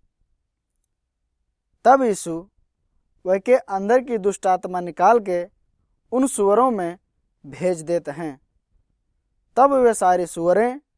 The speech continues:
पहाड़ पर से गिर के नदी में डूब के मर जाते हैं। तब वे सुअरों के चरवाहे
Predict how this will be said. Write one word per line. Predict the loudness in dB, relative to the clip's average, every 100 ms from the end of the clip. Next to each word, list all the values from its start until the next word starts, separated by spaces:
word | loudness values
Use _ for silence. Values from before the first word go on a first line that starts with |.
| _ _ _ _ _ _ _ _ _ _ _ _ _ -4
पहाड़ | -2 4 4 6
पर | 0
से | -2 -6
गिर | -4 -4 -2
के | -4 -4 -6 -20 -20 _ -20 -20 -20 _ _ _ _ _ _ _ _ -12
नदी | -2 0 2
में | 2 2
डूब | 2 0
के | -2 -6
मर | -2 -4
जाते | 0 -2 -2 -6
हैं। | -10 -12 -16 -20 -18 -18 -20 -20 -20 -20 -20 _ _ -20 _ _ 4
तब | 4
वे | 4 2 0 -6 _ _ _ -20 -20
सुअरों | -12 -4 4 4 4
के | 0 -2
चरवाहे | -2 0 0 0 -2